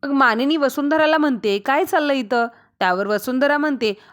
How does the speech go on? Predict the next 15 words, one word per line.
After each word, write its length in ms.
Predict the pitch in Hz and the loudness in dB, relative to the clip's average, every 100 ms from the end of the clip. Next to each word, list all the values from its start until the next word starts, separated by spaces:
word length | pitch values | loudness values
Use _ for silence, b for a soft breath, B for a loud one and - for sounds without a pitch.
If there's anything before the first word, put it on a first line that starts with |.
| _ - | _ -2
"अगं, 220 | 254 285 | 2 4
मी 120 | 294 | 4
तिला 240 | 285 330 349 | 4 6 6
विचारते 680 | 311 233 302 311 302 226 | 6 6 4 4 4 2
की 160 | 214 262 | 2 4
आज 200 | 254 294 | 6 6
भाजी 300 | 262 254 220 | 4 2 2
कुठली 280 | 294 262 269 | 0 2 2
बनवणार 460 | 247 240 226 220 | 2 2 2 2
आहेस 180 | 202 196 - | 2 2 0
ते, 120 | 180 | 0
होय 200 | 180 269 | 4 4
नाही 180 | 285 277 | 4 4
गं 60 | |
आशा?" 340 | 262 254 254 | 4 4 2